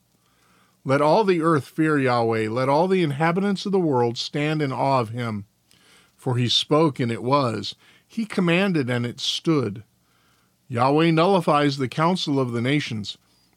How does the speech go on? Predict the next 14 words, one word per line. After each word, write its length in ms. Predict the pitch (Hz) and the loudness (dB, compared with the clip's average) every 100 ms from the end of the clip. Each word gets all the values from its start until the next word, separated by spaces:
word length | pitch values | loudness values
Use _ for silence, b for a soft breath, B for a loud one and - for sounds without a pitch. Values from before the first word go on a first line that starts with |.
| _ _ | _ _
He 120 | 143 | -8
frus-, 520 | - 202 262 - - - 139 | -2 -2 0 -4 -8 -16 -20
frustrates 720 | - 196 214 - 165 135 - | -2 0 0 0 0 0 -2
the 140 | 127 | -8
thoughts 400 | 117 165 160 - | -2 0 0 -2
of 100 | 127 | -8
the 100 | 113 | -8
people. 400 | 110 170 165 104 - _ _ _ _ _ _ _ _ _ _ _ _ _ _ _ B B B B | -4 -6 -4 -10 -12 _ _ _ _ _ _ _ _ _ _ _ _ _ _ _ B B B B
The 100 | 127 | -6
counsel 460 | 160 175 170 - 135 | 0 0 0 2 0
of 100 | 127 | 2
Yahweh 400 | 135 135 139 156 | 2 2 2 0
stands 380 | - 135 131 | -2 -4 -4
forever, 480 | - 127 143 123 101 | -4 -2 0 0 -6